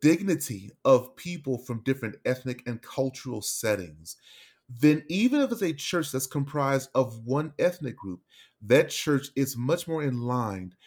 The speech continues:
with the kingdom agenda than one where we simply say, "We're gonna be who we are, and everyone would do well to be just like us."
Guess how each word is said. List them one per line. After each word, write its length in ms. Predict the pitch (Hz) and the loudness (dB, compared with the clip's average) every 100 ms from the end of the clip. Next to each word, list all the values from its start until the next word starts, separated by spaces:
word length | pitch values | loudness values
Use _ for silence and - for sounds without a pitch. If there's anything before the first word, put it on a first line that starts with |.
| _ _ | _ _
with 240 | 139 131 | -2 0
the 140 | 117 - - | -4 -6 -12
kingdom 580 | - 147 170 151 156 147 | -6 -4 -4 -4 -6 -4
agenda 760 | 127 107 - 110 98 90 73 73 _ _ _ _ _ _ _ _ | -8 -8 -8 -6 -6 -8 -14 -20 _ _ _ _ _ _ _ _
than 380 | 123 131 127 127 | 6 6 6 4
one 320 | 131 127 120 | 4 4 2
where 240 | 123 120 | 4 4
we 140 | 113 127 | 4 0
simply 280 | 139 131 | 0 -2
say, 220 | 120 117 101 | 0 0 0
"We're 180 | 98 | 2
gonna 180 | 123 135 | 2 2
be 180 | 117 139 | 2 2
who 120 | 135 | 2
we 160 | 147 147 | 0 4
are, 400 | 127 107 104 104 - - | 6 6 4 -2 -10 -4
and 160 | 120 120 | 0 4
everyone 460 | 131 143 131 131 | 6 6 4 2
would 140 | 127 117 | 0 0
do 100 | 127 | -2
well 260 | 110 120 | 2 2
to 140 | 120 117 | 2 -2
be 160 | 110 | -6
just 220 | 98 107 - | -2 -2 0
like 200 | 101 - | -4 -4
us." 460 | - - - - | -10 -8 -8 -8